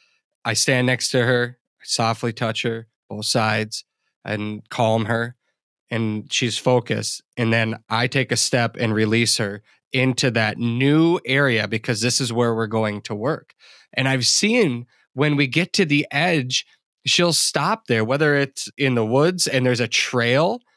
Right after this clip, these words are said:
in the woods. It's almost like she knows, like, "This is our area. This is our course," like you just said. "I've come to the end of it. I need to know where we go next, Dad." Like, she'll stand there and it'll be, "Well, I got a dog on point."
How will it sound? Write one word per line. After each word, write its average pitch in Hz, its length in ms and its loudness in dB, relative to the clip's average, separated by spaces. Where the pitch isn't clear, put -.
in 180 140 0
the 180 80 4
woods. 202 260 2
It's - 160 -4
almost 190 240 2
like 190 140 2
she 180 220 2
knows, 170 320 2
like, 123 280 0
"This 147 340 0
is 175 140 0
our 143 340 2
area. 135 380 2
This 147 160 0
is 139 80 -2
our 120 140 0
course," 135 640 0
like 120 180 0
you 135 60 2
just 127 220 2
said. 135 340 -2
"I've 147 220 -2
come 175 240 0
to 160 120 0
the 139 160 2
end 147 220 0
of 185 140 0
it. 220 260 -2
I 123 160 0
need 160 340 2
to 170 80 0
know 160 240 2
where 151 340 2
we 139 180 0
go 131 180 2
next, 127 380 0
Dad." 110 280 -4
Like, 139 160 0
she'll 208 180 2
stand 190 440 0
there 135 80 4
and 131 100 2
it'll 139 160 0
be, 143 180 -4
"Well, 139 220 -2
I 127 80 -2
got 127 140 -2
a 127 40 -6
dog 127 220 0
on 120 100 -4
point." 160 300 -4